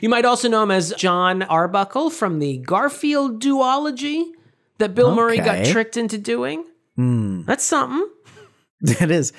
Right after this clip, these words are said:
Speaker 2: He was in a lot of nineties stuff, but this,
Speaker 1: Yeah.
Speaker 2: this is probably the thing I most knew him from, first of all. But he gets a,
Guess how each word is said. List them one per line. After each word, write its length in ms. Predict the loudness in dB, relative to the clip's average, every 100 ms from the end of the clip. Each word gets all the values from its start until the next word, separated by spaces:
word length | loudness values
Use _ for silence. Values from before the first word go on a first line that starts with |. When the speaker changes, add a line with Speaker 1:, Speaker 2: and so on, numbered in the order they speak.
| -10
Speaker 2:
He 80 | -4 2
was 80 | 4
in 60 | 4
a 40 |
lot 180 | 2 0
of 60 | -2
nineties 300 | -8 -10 -12
stuff, 340 | -14 -18 -8 -2
but 220 | -2 -4 -2
this, 360 | 0 2 -2
Speaker 1:
Yeah. 120 | -6 -6 -2
Speaker 2:
this 140 | -2
is 60 | 0
probably 260 | 0 0
the 100 | -2
thing 300 | -6 -4 -4
I 140 | -2 -2
most 340 | -4 -6 -8
knew 80 | -10
him 140 | -10 -12
from, 420 | -12 -12 -14 -12
first 280 | -8 -8 -8
of 60 |
all. 120 | -12 -10
But 260 | -10 -12 -18 -20 _
he 640 | -4 0 2 2 -2 -6 _ _
gets 280 | -4 -2 0
a, 420 | 2 2 0 -2